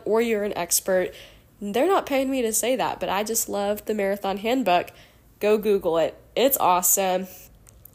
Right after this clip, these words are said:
So my big thing at this point, just to this point, and even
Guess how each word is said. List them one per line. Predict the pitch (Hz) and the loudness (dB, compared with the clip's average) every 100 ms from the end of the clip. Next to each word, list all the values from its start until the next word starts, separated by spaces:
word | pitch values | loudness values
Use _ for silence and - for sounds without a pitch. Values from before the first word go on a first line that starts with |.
| - | -2
So | - - 220 202 196 202 - | 0 2 2 2 0 -2 -14
my | - 208 240 | -6 2 4
big | 311 294 285 | 4 0 -2
thing | 226 196 185 185 - - - - - | 0 2 0 -4 -14 -20 -20 -20 -8
at | 190 190 | -4 -4
this | 190 190 | -2 -4
point, | - 170 170 - | -4 -4 -4 -4
just | 220 294 - | 0 0 0
to | 247 | -2
this | 247 | -2
point, | - - 165 156 | -2 -4 -4 -4
and | |
even | 254 302 262 | -6 -4 -4